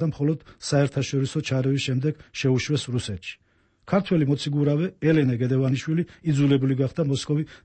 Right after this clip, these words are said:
დაეტოვებინა და სავარჯიშოდ ტალინში გადაბარგებულიყო. როგორც გაირკვა, თვითონ სპორტსმენს საბუთები წესრიგში ქონია, მაგრამ დარღვევები თურმე ელენეს დედას, ქალბატონ მარინეს აღმოუჩინეს.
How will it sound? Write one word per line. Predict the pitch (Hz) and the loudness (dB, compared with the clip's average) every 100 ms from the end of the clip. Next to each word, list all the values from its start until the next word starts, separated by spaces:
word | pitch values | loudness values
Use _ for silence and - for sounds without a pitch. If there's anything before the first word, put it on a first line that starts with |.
| - | 2
დაეტოვებინა | 135 139 139 135 131 117 120 | 4 4 2 0 2 0 -2
და | 156 | -2
სავარჯიშოდ | - 123 120 113 156 - - _ | 0 -2 -2 -4 -6 -8 -18 _
ტალინში | - 131 127 - 151 143 _ _ | -2 0 2 0 -2 -4 _ _
გადაბარგებულიყო. | 127 120 131 127 123 120 110 101 - - _ | 0 2 4 2 2 0 0 -4 -8 -20 _
როგორც | 180 196 | 0 0
გაირკვა, | 151 139 135 165 | 2 2 2 -2
თვითონ | 156 151 160 | -4 -2 -2
სპორტსმენს | - 135 - 165 - - | -2 -6 -2 -4 -4 -12
საბუთები | - 139 135 - 147 165 - - | -2 0 0 0 0 0 -4 -14
წესრიგში | - 143 - 139 156 | -4 -2 -2 -6 -6
ქონია, | 139 147 120 | 0 2 2
მაგრამ | 117 127 170 - - | 2 0 -2 -2 -4
დარღვევები | - 139 131 139 139 | 2 4 4 4 2
თურმე | 151 139 151 156 | -2 -2 -2 0
ელენეს | 139 135 151 135 | 0 2 2 0
დედას, | 117 95 - | -2 -2 -8
ქალბატონ | - 127 131 160 151 - | -6 -2 0 0 -4 -2
მარინეს | 131 135 131 131 147 - _ | 2 4 4 2 0 -4 _
აღმოუჩინეს. | 123 123 123 110 - 82 82 | -4 0 0 -2 -8 -14 -20